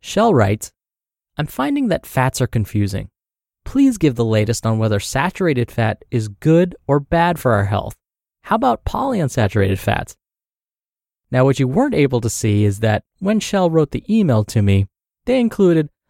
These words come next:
lots of extra punctuation after each sentence, meaning lots and lots of extra question marks.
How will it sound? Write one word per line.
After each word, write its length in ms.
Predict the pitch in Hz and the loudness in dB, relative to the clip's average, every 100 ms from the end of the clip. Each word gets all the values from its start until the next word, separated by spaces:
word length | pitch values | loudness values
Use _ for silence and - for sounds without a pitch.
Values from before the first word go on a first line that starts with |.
| _ | _
lots 520 | 120 143 190 208 - | -4 0 2 0 -4
of 100 | - - | -6 -4
extra 320 | - - - | -6 -4 -6
punctuation 800 | - 127 120 - 113 113 - 101 | -2 -2 -2 0 2 2 0 -4
after 340 | 98 104 107 98 _ _ | -4 -2 -2 -2 _ _
each 180 | 120 - | -6 -6
sentence, 520 | - 110 - - - | -2 -2 -2 -12 -6
meaning 320 | 123 120 107 - _ _ | 0 0 -2 -6 _ _
lots 260 | 180 208 | -2 -2
and 60 | 180 | 0
lots 220 | 165 147 | -2 0
of 160 | 131 110 _ _ - | -2 -4 _ _ -6
extra 280 | - - 131 | -6 -4 -4
question 460 | - 123 - 113 | -2 -2 0 -2
marks. 360 | 101 - - | 0 -4 -8